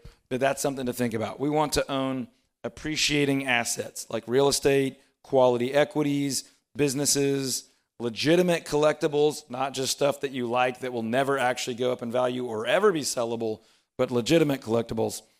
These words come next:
not doodads. Now, that was seven. I think we have time.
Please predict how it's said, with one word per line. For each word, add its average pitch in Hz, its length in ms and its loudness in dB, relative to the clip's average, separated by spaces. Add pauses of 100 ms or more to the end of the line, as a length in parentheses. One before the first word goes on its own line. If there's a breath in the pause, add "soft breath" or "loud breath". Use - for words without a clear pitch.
(840)
not 123 400 0 (340)
doodads. - 640 -4 (220)
Now, 143 120 4
that 185 220 4
was 196 120 4
seven. 147 460 2 (720)
I 123 60 -6
think 151 240 -4
we 143 120 2
have 131 200 2
time. 196 500 2